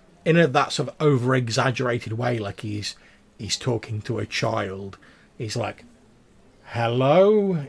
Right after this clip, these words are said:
is there anything I can help you with?"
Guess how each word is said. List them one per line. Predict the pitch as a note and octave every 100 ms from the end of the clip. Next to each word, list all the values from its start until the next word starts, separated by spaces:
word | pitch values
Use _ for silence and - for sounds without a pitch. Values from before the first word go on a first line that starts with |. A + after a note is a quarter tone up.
| -
is | C#3+ C#3+ A#2
there | D3+ D#3 D3+
anything | D#3+ C#3+ D#3 D#3
I | D#3 D3+
can | -
help | C3+ - F#3 F#3 -
you | B2 A2+
with?" | G2+ G2 F#2+ F#2 -